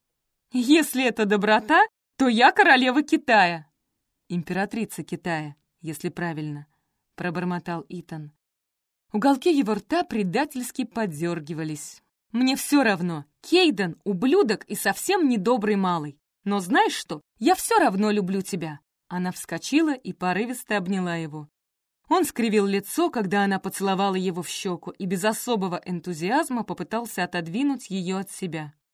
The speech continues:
Я была не единственной, кто заметил его улыбку. Всю неделю я проводила много времени по вечерам с Кейденом и его друзьями. Доун навещала нас, как только к её соседке по комнате приходили парни,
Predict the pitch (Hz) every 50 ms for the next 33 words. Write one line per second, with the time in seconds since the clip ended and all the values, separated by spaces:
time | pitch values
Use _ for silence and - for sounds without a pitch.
0 | _ _ _ _ _ _ _ _ _ _ _ - - 160 214 208 190 226 226 233
1 | 226 226 240 269 277 277 294 214 190 202 175 160 - - - 180 175 175 175 160
2 | - - - 180 151 180 175 175 180 180 - - 180 170 156 175 185 160 180 175
3 | 175 175 175 175 170 170 - _ - 175 160 _ _ _ _ _ _ _ _ _
4 | _ _ _ _ - - - - 269 311 311 320 320 247 285 359 370 294 247 208
5 | 196 190 - 202 214 220 226 208 220 320 311 269 226 233 262 320 370 320 294 214
6 | 226 240 240 247 240 226 214 214 - 196 180 190 - - 208 190 196 208 208 202
7 | 185 - - - 220 233 254 262 214 190 208 202 196 185 180 - - 196 190 185
8 | 175 202 202 180 185 190 160 156 156 165 170 165 156 151 147 147 160 _ _ _
9 | _ _ _ - 175 151 208 226 254 262 247 233 226 220 208 208 208 - - -
10 | 285 311 320 285 240 202 190 180 170 160 - - _ _ _ _ _ _ - -
11 | 226 220 - - 320 330 285 285 - 269 262 247 - _ _ _ _ - - 226
12 | 226 214 240 214 - 233 214 - - 240 220 - - 214 - 190 185 - - 320
13 | 349 330 277 240 - 202 160 - 196 - - 220 190 240 311 294 294 285 - 196
14 | 185 170 160 160 160 156 151